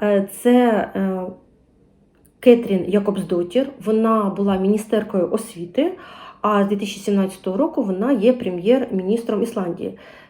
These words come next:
Це ми дізнаємося з інформації, яка у нас присутня на, е, задньому форзаці. Як я вже вам сказала, для мене у перекладі, е, є деякі вади.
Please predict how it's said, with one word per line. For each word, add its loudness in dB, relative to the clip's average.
Це 4
ми 6
дізнаємося 0
з -2
інформації, -2
яка -4
у -4
нас 0
присутня -2
на, -2
е, -6
задньому 2
форзаці. -8
Як 2
я 6
вже 4
вам 4
сказала, 2
для 2
мене 4
у 0
перекладі, 4
е, 0
є 0
деякі 4
вади. -4